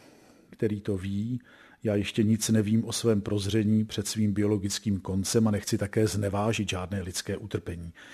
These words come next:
Ale mohu to snad použít jako obraz. Ten vlastní neúspěch a konec člověka je pro toho člověka osobně opravdu hroucením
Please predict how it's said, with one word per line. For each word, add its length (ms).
Ale 320
mohu 240
to 120
snad 220
použít 400
jako 220
obraz. 500
Ten 160
vlastní 380
neúspěch 600
a 80
konec 400
člověka 680
je 180
pro 280
toho 220
člověka 400
osobně 440
opravdu 420
hroucením 680